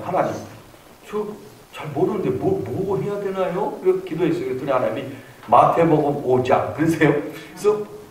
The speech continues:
찾아봤어요. 찾아봤더니 팔복의 말씀인 거예요. 팔복의 말씀. 이거 하나님 누구나 다 아는 거 아닐까요? 제가 신약부터 봤거든요. 이거 누구나 다 알겠지 생각.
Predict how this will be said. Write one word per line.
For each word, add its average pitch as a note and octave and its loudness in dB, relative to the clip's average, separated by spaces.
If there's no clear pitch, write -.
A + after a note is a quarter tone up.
찾아봤어요. A#3 4
찾아봤더니 G#3 2
팔복의 C4 2
말씀인 D3 2
거예요. G2 -2
팔복의 F#3 0
말씀. F#2+ -2
이거 D#3+ -4
하나님 D3+ -2
누구나 D3 -2
다 - -8
아는 D3+ -10
거 F3 -2
아닐까요? C#3+ -2
제가 D3 -2
신약부터 G#3+ -4
봤거든요. F#2+ -6
이거 A3+ -8
누구나 B3+ -4
다 - -4
알겠지 G#3+ 0
생각. - -6